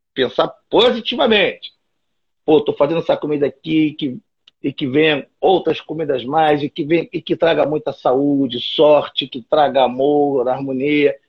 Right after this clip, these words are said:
E quando você estiver comendo, também é uma hora sagrada, que você tem que comer no, no, sempre no positivo. Então, dentro do terreiro de candomblé, geralmente tem muita comida.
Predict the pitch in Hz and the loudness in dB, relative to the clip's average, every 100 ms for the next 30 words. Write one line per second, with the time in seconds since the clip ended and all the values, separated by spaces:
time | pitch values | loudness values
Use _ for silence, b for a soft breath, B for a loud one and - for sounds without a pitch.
0 | _ _ 139 - 196 220 202 196 196 190 | _ _ -6 2 2 4 2 0 -2 -2
1 | 196 170 180 233 226 - 196 165 175 208 | -2 2 4 4 0 -4 -6 0 2 2
2 | 214 123 - _ _ _ _ _ _ 208 | -2 -6 -12 _ _ _ _ _ _ 4
3 | 190 127 175 214 233 240 247 226 220 220 | 4 2 2 4 4 4 4 6 4 4
4 | - 233 202 202 165 120 - 135 139 160 | 2 2 4 4 4 0 -8 -10 -6 -8
5 | - 170 180 - 165 160 202 - _ _ | -4 -4 -4 -8 -4 0 0 0 _ _
6 | _ _ _ _ 135 147 190 220 - 180 | _ _ _ _ -6 0 2 2 -2 -2
7 | 185 160 - 185 185 170 196 185 202 160 | 2 2 2 0 0 -4 -4 0 0 0
8 | 156 196 208 170 247 247 190 185 175 160 | 0 0 2 2 0 0 -2 2 2 0
9 | 165 156 175 175 175 180 - 180 185 208 | -4 0 0 0 0 -4 -8 -6 -4 2
10 | 220 202 - - 135 110 98 117 | 2 2 -2 -10 -8 -6 -2 -2